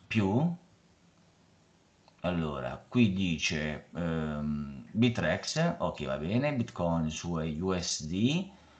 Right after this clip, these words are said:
Io voglio che la piattaforma mi avvisi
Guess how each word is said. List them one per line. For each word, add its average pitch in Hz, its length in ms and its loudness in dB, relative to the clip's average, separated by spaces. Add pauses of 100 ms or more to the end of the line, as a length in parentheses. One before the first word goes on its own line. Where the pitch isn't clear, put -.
(460)
Io 110 260 6
voglio 90 540 4
che 92 500 2
la 92 160 0
piattaforma 95 580 2
mi 95 220 4
avvisi 95 920 0